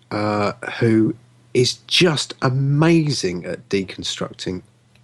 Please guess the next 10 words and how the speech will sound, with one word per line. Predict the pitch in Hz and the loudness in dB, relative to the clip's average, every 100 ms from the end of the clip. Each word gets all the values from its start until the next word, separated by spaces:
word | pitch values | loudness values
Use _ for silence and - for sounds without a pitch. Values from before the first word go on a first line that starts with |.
| _ _ _ - - | _ _ _ -20 -8
old | 104 95 90 - | -2 -2 -2 -8
classic | - 95 - - | -6 -6 -6 -8
tracks. | - 95 - - - 135 | -6 -6 -6 -12 -4 2
No | 151 | 4
multi-tracks | 175 165 170 - - - - | 4 4 2 -2 -4 -8 -10
involved. | 101 117 120 98 - _ _ _ _ _ - | -6 0 2 0 -8 _ _ _ _ _ -6
He | - 180 | 0 2
sent | - 147 101 | 2 0 2
me, | 117 110 | 2 2
uh, | 101 92 | 0 -6